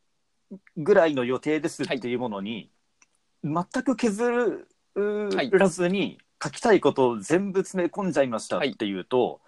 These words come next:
Speaker 1: 何万字ぐらい書けちゃうものですか？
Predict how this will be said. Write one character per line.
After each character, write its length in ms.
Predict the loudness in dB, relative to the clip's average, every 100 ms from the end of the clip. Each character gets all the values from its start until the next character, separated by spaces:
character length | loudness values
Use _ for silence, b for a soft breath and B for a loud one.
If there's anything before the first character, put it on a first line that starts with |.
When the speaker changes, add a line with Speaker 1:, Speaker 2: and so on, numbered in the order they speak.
| b b b _
Speaker 1:
何 340 | -2 0 0 0
万 240 | 0 -2
字 140 | -6 -4
ぐ 120 | 0
ら 140 | 2
い 80 | 0
書 80 | -4
け 120 | -14
ち 60 | -12
ゃ 40 |
う 40 | -14
も 80 | -12
の 100 | -14
で 80 |
す 80 | -14
か？ 180 | -12 -12